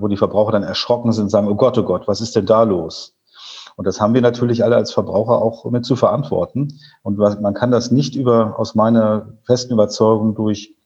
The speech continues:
Subventionierung oder durch, äh, Gesetze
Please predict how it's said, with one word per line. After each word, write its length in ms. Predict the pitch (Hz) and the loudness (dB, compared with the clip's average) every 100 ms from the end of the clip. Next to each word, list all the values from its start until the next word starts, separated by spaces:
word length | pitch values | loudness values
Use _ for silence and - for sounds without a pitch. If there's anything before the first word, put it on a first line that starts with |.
| _ _ _ _ | _ _ _ _
Subventionierung 1120 | 104 127 - 113 - 107 123 165 147 143 135 | -2 0 0 -2 0 2 4 4 4 2 2
oder 220 | 110 113 | 0 0
durch, 320 | 107 107 - | 0 -2 -4
äh, 380 | - 104 101 98 | -6 -2 -2 -2
Gesetze 840 | 113 101 123 131 - 139 131 131 | -2 2 2 2 0 2 2 -2